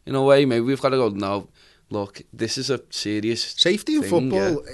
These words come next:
Speaker 2: you know, it, it's got a lot better over the years, and it's not as prevalent as, as the N F L because the, the high impact type of challenges that these lads are getting in the N F L all the time. But,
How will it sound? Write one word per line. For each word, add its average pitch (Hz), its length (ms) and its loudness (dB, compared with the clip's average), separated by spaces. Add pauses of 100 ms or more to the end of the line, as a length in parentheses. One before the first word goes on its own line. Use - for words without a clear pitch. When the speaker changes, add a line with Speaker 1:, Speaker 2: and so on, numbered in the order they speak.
(100)
Speaker 2:
you 147 140 -2
know, 127 200 -4
it, 127 240 -10
it's 135 180 -6
got 147 160 0
a 147 60 4
lot 147 200 2
better 117 280 0
over 131 140 -2
the 135 80 -4
years, 131 240 0
and 131 100 -2
it's 135 160 -2
not 143 200 0
as 143 80 -6
prevalent 123 580 -2
as, 127 120 -4
as 113 260 -4
the 123 100 -2
N 113 120 -2
F - 120 -10
L 113 140 -2
because 110 340 -6
the, 110 160 -6
the 104 160 -8
high 113 240 -4
impact 104 460 -6
type 110 240 -8
of 98 60 -12
challenges 104 500 -8
that - 160 -16
these 107 240 -6
lads 104 240 -6
are 107 40 -6
getting 95 300 -6
in 104 80 -6
the 107 80 -4
N 101 120 -6
F - 120 -12
L 101 140 -6
all 95 160 -6
the 95 80 -12
time. 104 500 -6
But, 127 340 -2